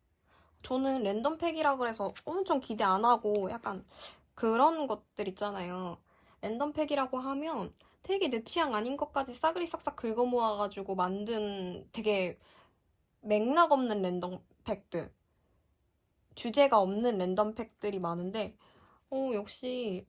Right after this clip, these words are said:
러벌스 핑미 제품이 너무 다 제 취향이라서 그런지 이게 다 너무 예쁘네요. 랜덤팩 너무 성공한 것 같아요, 이번에. 두 개나 구매했는데 그렇게 막 겹친다는 생각도 안 들고 그냥 다 예뻐요.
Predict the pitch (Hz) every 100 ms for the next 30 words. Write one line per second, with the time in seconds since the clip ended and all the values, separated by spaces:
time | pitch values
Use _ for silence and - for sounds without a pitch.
0 | - 214 220 311 320 294 - 311 311 302
1 | 202 - 233 233 202 269 330 233 - 196
2 | 196 - 349 330 254 247 214 202 190 185
3 | 185 247 190 - _ _ _ _ _ _
4 | _ _ _ _ _ - 311 311 - 254
5 | 220 240 277 196 208 196 185 190 170 -
6 | _ _ - _ _ _ _ _ _ -
7 | 269 302 302 214 226 285 349 381 359 269
8 | 196 170 - 175 180 185 170 - _ -
9 | 269 311 262 226 233 220 220 285 214 -
10 | - - - _ _ - 427 440 269 -
11 | - 214 - 381 381 349 339 339 339 214
12 | 185 190 226 233 185 - 294 226 190 185
13 | 240 185 -